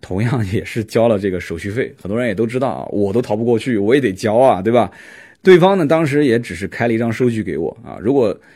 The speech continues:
这个奔驰的事件是发生在二零一五年的话，我估计对方就不敢开收据了，应该是开发票，甚至可能这笔钱就给我免了。那么这一次的奔驰的维权事件发生之后啊，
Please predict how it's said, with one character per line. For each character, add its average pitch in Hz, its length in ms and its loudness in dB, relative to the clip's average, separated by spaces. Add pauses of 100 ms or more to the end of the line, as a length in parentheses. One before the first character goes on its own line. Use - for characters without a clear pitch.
(300)
这 107 260 0
个 95 280 -2
奔 135 140 0
驰 123 120 -4
的 127 80 0
事 120 160 -4
件 110 220 -2
是 - 120 -10
发 117 140 -4
生 123 140 -4
在 117 160 -2
二 113 160 -4
零 120 100 0
一 123 80 -2
五 101 140 -4
年 80 160 -8
的 90 80 -6
话， 95 160 -4
我 85 100 -6
估 98 180 -8
计 98 120 -6
对 101 100 -4
方 101 160 -4
就 101 60 -4
不 95 100 -8
敢 92 140 -8
开 82 140 -12
收 90 120 -10
据 85 160 -10
了， - 140 -20
应 98 80 -6
该 101 100 -4
是 90 60 -8
开 87 140 -10
发 87 120 -8
票， 90 220 -10
甚 113 180 -4
至 104 80 -8
可 98 120 -10
能 87 120 -8
这 110 120 -4
笔 90 80 -6
钱 92 140 -10
就 104 60 -4
给 98 100 -4
我 104 80 -2
免 120 220 -4
了。 - 140 -18 (600)
那 170 80 2
么 151 300 2 (100)
这 226 180 0
一 165 100 6
次 135 180 -4
的 123 80 0
奔 156 180 2
驰 131 140 -2
的 127 80 2
维 117 140 2
权 123 160 -2
事 127 120 -6
件 120 140 -2
发 123 100 -4
生 135 140 -4
之 127 100 -4
后 147 200 2
啊， - 120 -4